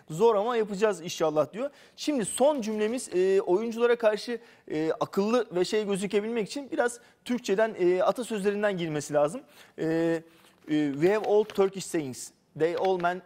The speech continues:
mean something else. E, so you can look clever and you, like you know, e, the Turkish, e, literature really well. E, when you talk with the players, you can use them.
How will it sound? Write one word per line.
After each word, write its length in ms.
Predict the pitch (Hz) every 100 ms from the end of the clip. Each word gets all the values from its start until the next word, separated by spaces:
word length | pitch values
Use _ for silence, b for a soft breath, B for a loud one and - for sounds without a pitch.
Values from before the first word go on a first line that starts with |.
| -
mean 180 | 170 175
something 440 | - 170 170 170
else. 320 | 156 131 - - b b
E, 340 | - 127 135 135
so 260 | - 185
you 120 | 170
can 220 | 160 170 175
look 100 | 175 -
clever 300 | 170 175 196 202 -
and 200 | 151 156
you, 160 | 160 180 -
like 280 | 160 160 160
you 140 | 160 170
know, 300 | 170 170 170 B
e, 280 | - 147 147
the 80 | 151
Turkish, 540 | - 175 170 160 -
e, 220 | 165 147 151
literature 520 | 165 170 - 165 165 -
really 260 | 165 165 165
well. 180 | 165 196 B B
E, 80 | - 147 151 143
when 100 | 165
you 60 | 170
talk 240 | 165 170
with 140 | 170 160
the 60 |
players, 360 | 175 170 185 180
you 100 | 165
can 280 | 180 165 165
use 120 | 151
them. 160 | 139